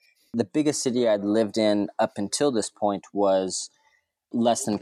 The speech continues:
a couple hundred thousand. So I, I was looking for big major cities. That's kind of why I chose Buenos Aires. Um, I really wanted to learn Spanish.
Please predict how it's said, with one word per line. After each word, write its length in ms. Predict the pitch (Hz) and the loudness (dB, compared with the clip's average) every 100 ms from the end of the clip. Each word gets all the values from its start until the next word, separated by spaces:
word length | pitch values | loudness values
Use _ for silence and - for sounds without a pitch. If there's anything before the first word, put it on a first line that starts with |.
| - | -4
a 60 | 117 | 0
couple 260 | 113 101 | 2 2
hundred 300 | 95 95 90 | 0 0 -2
thousand. 340 | - 85 80 85 | 2 2 2 -4
So 140 | - | 0
I, 160 | 110 113 | 2 2
I 60 | - | 2
was 220 | 107 - | 0 0
looking 320 | 147 - 143 | 0 2 0
for 260 | 120 110 98 | 2 0 2
big 200 | 139 127 | 0 2
major 320 | 117 120 120 | 2 2 0
cities. 420 | - 120 143 175 - | 0 0 0 -2 -4
That's 180 | 98 | -6
kind 180 | - 104 | -2 0
of 80 | 98 | 2
why 260 | 101 98 92 | 4 6 4
I 60 | |
chose 320 | 92 107 101 | 2 0 0
Buenos 360 | - 107 101 92 | 0 0 0 2
Aires. 460 | 101 123 143 - - | 2 2 -2 -8 -6
Um, 340 | 98 98 98 95 | -2 0 0 2
I 60 | |
really 320 | 107 120 131 123 | 2 4 4 4
wanted 300 | 117 113 98 | 4 2 0
to 80 | |
learn 240 | 101 104 98 | 2 2 0
Spanish. 580 | - 95 92 80 - | -2 -2 -2 -6 -12